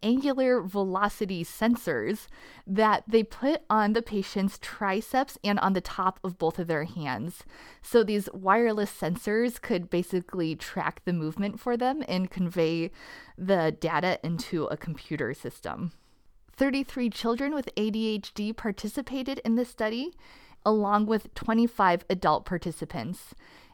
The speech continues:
And then the authors also had a data set from a previous study where typically developing children also did the same motions with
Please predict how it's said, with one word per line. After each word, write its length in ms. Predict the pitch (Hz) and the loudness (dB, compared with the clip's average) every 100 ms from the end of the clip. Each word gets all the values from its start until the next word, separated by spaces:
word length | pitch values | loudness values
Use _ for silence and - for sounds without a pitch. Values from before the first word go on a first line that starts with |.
| _ _ - | _ _ -4
And 140 | 254 285 | 0 2
then 100 | 370 | 2
the 200 | 349 208 | 2 2
authors 380 | 214 240 240 - | 4 6 4 4
also 300 | 208 220 277 | 4 4 2
had 420 | 233 220 202 202 - | -2 0 0 2 0
a 100 | 185 | 0
data 400 | 180 165 175 190 | 0 0 0 0
set 340 | 233 240 - | 2 2 0
from 280 | - 262 269 | 4 6 6
a 100 | 226 | 0
previous 420 | - 190 202 208 | 0 0 2 0
study 380 | - 240 240 269 | 0 -2 0 -2
where 260 | 247 277 | 4 4
typically 640 | 285 - 233 233 - 247 220 | 4 -2 -2 -4 -2 -2 2
developing 760 | 180 170 160 180 208 202 208 - _ _ - | 4 6 4 4 0 0 0 -6 _ _ -10
children 480 | - 190 202 190 - - | -2 0 2 0 0 4
also 360 | 170 196 240 | 4 4 -2
did 160 | 240 233 | -2 -2
the 100 | 269 | -4
same 380 | - 269 254 - | -2 -2 -2 -2
motions 560 | 220 220 - 240 254 - | -2 0 0 0 0 -4
with 300 | - 190 190 | -4 -2 -2